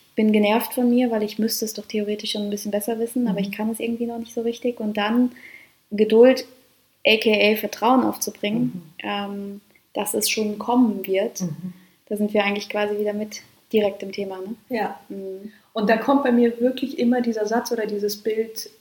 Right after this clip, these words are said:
Speaker 2: das Gras wächst nicht schneller, wenn man dran zieht.
Speaker 1: Mhm. Ja.
Speaker 2: Und irgendwie, das so einfach das, das Bild ist, ist es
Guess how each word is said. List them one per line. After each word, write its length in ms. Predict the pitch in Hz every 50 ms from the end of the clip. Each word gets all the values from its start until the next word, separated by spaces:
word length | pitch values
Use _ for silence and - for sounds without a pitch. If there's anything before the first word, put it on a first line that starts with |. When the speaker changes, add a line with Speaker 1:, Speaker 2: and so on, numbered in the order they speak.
| _ _
Speaker 2:
das 200 | - 220 208 - -
Gras 360 | - 208 196 202 202 - -
wächst 280 | 202 190 202 - - -
nicht 140 | 190 190
schneller, 280 | - - 190 180 185 180 185
wenn 60 | 180
man 120 | 180 180 -
dran 180 | - - 170
zieht. 340 | - - 214 208 208 208 202
Speaker 1:
Mhm. 240 | 202 196 196 190 185 - _ _ _ _ _ _ _ _ _ 208
Ja. 320 | 208 208 202 202 202 196 - - _ _ _ _ _
Speaker 2:
Und 120 | 240 208
irgendwie, 380 | 208 233 269 285 285 254 - -
das 160 | - 233 233 233
so 120 | 240 247
einfach 380 | - 233 269 330 - 320 302 -
das, 360 | - 247 240 - - - - - _ _ _ _ _ _ _
das 200 | - 226 - - -
Bild 260 | 277 330 359 339 330
ist, 140 | 285 - -
ist 140 | 202 240
es 300 | 240 240 - - - -